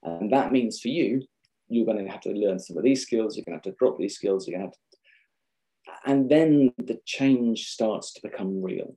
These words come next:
because they can see forward, they can see expectations, um, and they can start to believe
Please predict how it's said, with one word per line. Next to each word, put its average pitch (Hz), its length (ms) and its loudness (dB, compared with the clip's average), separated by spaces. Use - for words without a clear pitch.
because 107 260 -4
they 110 120 2
can 107 180 -6
see - 380 -2
forward, 104 400 2
they 95 140 0
can 95 120 -12
see 113 240 2
expectations, - 1040 -6
um, 92 300 -2
and 113 120 0
they 123 120 4
can 117 140 -4
start 110 340 -2
to - 80 -16
believe 113 760 0